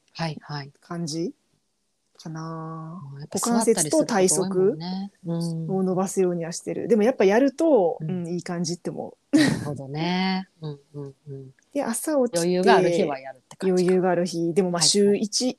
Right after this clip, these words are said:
Speaker 2: もできてないかな、多分。
Speaker 1: うーん。うんうん。
Speaker 2: で、朝散歩前やってるって言ってて、
Speaker 1: うん。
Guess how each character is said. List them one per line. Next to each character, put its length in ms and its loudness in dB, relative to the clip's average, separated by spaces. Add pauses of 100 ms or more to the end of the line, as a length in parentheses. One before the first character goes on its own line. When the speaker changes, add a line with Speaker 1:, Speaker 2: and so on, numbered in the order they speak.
Speaker 2:
も 120 0
で 120 -2
き 60 -6
て 100 -2
な 80 -2
い 20 -4
か 80 4
な、 80 4 (180)
多 140 -2
分。 120 2
Speaker 1:
う 20 2
ー 40 0
ん。 20 0
う 500 -2
ん 0 -
う 0 -
ん。 20 -6 (880)
Speaker 2:
で、 140 -8
朝 260 -6
散 300 -6
歩 180 0
前 200 -2
や 100 0
っ 80 -10
て 80 -2
る 60 2
っ 20 0
て 80 -16
言 100 -4
っ 20 -14
て 100 -8
て、 260 -2
Speaker 1:
う 20 2 (240)
ん。 140 -16